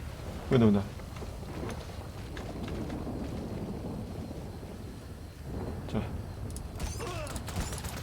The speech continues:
됐어, 됐어. 안 걸렸어, 안 걸렸어. 안 걸렸어! 이제 저 미니건만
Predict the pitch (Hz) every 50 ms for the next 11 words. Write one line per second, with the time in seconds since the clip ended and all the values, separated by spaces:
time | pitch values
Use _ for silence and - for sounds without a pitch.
0 | - - - - - - - - - - - - - - - - - - - -
1 | - - - - - 135 120 135 127 113 107 - - - - 151 151 190 175 139
2 | 147 131 123 110 - - - - - - - - - - - - - - - -
3 | - - - - - - - - - - 202 226 247 277 294 311 262 - - 285
4 | 202 - - - - - - - - - - - - - - - - - - -
5 | - - - - - - - - - - - - - - - - - - - -
6 | - - - - - - 143 151 151 131 170 170 160 147 135 113 113 156 202 233
7 | 254 247 240 226 214 208 185 165 147 -